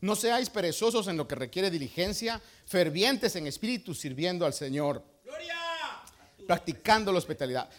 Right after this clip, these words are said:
Speaker 1: Primera de Pedro cuatro, nueve, diez dice, una vez, dice, "Sed hospitalarios los unos con los otros, sin murmuraciones.
Speaker 2: ¡Gloria!
Speaker 1: Según cada uno ha recibido un don especial, úselo,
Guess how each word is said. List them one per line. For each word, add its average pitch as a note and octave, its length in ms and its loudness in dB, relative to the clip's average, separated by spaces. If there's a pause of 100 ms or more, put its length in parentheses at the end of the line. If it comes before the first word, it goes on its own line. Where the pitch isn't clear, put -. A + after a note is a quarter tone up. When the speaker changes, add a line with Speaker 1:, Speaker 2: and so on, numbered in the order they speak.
Speaker 1:
Primera A3+ 320 4
de B3+ 80 4
Pedro A#3+ 280 4
cuatro, A3+ 280 2
nueve, A3 240 0
diez G#3+ 200 0
dice, D#3+ 400 -6 (800)
una F3 240 -2
vez, C#3+ 380 -4 (240)
dice, D3 380 -4 (180)
"Sed A#3+ 320 6
hospitalarios A3+ 680 4
los G3 140 0
unos G#3 180 -4
con F3+ 120 -6
los D3 160 -6
otros, A3 280 -2
sin C#4 480 2
murmuraciones. A#3 1300 2
Speaker 2:
¡Gloria! D#4+ 320 -8 (160)
Speaker 1:
Según G#3 540 2
cada B3 320 6
uno C4 520 2
ha G3+ 120 2
recibido A3+ 580 0
un G#3+ 220 0
don A3+ 180 2
especial, A3 640 0 (140)
úselo, A3+ 800 4